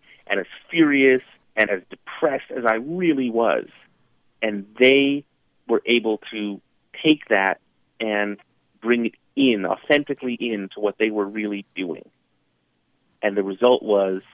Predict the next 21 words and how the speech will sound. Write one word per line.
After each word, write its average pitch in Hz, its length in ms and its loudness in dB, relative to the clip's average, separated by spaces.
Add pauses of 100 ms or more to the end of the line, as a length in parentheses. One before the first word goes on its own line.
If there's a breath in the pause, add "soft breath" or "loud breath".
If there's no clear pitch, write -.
(160)
that 92 280 2 (400)
they 104 200 0
got 98 340 2
a 104 60 2
whole 120 300 4
new 120 260 2
<laughs> - 320 -8
recruit - 320 -2 (100)
in 110 320 -2 (260)
to 110 100 -12
participate 110 720 0
in 104 160 -4
their 95 140 2
project, 110 520 2
and 98 100 2
I 98 160 4
had 101 140 0
the - 60 -14
most 98 220 -4
amazing 101 460 -6
time. 98 460 -2